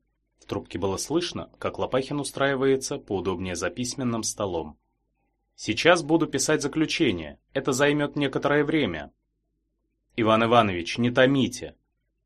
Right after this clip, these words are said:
поторопила патологоанатома Петелина. "Скажите о главном". "Кхм. Возвращаясь к вашему вопросу, пуль в телах погибших я не обнаружил,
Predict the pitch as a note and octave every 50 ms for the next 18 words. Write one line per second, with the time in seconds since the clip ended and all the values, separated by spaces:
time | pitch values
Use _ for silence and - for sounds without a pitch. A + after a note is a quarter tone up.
0 | _ _ _ - - - - A2 A2 A2 - A#2+ G2 F#2 - - F#2+ - - F#2+
1 | F#2 F2 G2 F#2+ G2+ A2 C#3 E3+ F3 - A#2 F#2+ E2+ - - A#2 A#2 - C3+ G#2
2 | E2 E2 D#2 D#2 D2 - _ _ _ _ _ _ - - - - B2+ A2+ B2+ C3+
3 | B2+ - C3+ C3+ B2+ B2+ C3+ C#3 C3 - F#2 F2 D#2+ D2+ D2 - _ _ _ _
4 | _ _ _ _ _ _ _ _ _ _ _ _ _ _ _ _ _ _ _ -
5 | - C#3+ - - F#3 G3 F#3 E3+ B2+ G2 F2 D#2+ D2+ - _ _ _ _ _ _
6 | _ _ _ _ _ _ _ _ _ _ _ _ _ _ - G#2+ A2 A2 A#2+ C#3
7 | D3 - - F3 E3+ E3 E3+ - E3 E3+ E3+ - - E3+ E3 D#3+ D#3+ F3 F3 -
8 | F3+ D#3+ A2+ - - - - E2+ - - _ _ _ _ _ _ _ _ _ _
9 | _ - F3+ G3 G#3+ G3 - - - - - B2+ A2+ A#2+ A2 - - - B2 A#2+
10 | A#2 A2 A2+ - - - - - - - - B2 - B2+ C#3+ D3+ D#3+ D#3+ D#3 D#3
11 | D#3 D3 D#3 D#3 D#3+ E3 D3+ A2 - - E2+ D#2 D2+ -